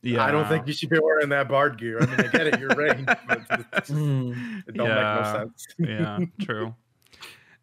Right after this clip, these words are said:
Speaker 1: Uh, there's also
Speaker 3: What were you
Speaker 1: the
Speaker 3: gonna say?
Speaker 1: there was also the, the idea of the whip being, 'cause I always make fun of, like, samurai's weapons always looking kind of the same.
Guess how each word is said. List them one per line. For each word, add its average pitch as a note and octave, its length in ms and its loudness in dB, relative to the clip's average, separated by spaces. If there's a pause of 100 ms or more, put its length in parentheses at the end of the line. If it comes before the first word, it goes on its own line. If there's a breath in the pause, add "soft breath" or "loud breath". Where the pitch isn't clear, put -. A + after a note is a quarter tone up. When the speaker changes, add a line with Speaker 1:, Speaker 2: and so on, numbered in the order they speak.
Speaker 1:
Uh, G#2 160 0
there's C3 320 2
also E3+ 220 -2
Speaker 3:
What C3+ 80 -4
were C3+ 80 2
you C3 60 0
Speaker 1:
the C#3 60 -2
Speaker 3:
gonna C#3 140 -4
say? C#3+ 360 -8
Speaker 1:
there B2 140 -2
was B2+ 140 -2
also D#3+ 200 -2
the, B2+ 300 0 (140)
the A#2 180 -4
idea A2+ 460 0
of A2 220 -4
the A2+ 100 -4
whip G#2+ 400 -6 (120)
being, A#2+ 280 -6 (120 soft breath)
'cause B2+ 140 -4
I D#3+ 160 4
always E3+ 320 2
make D3 160 -2
fun C3+ 260 -2
of, B2 120 -4
like, A#2 180 -2
samurai's A2+ 560 -2
weapons B2+ 460 -4
always A2+ 380 0
looking A2 500 -4 (1200)
kind A#2+ 240 -2
of - 420 -10
the A#2+ 80 -6
same. A#2 540 -4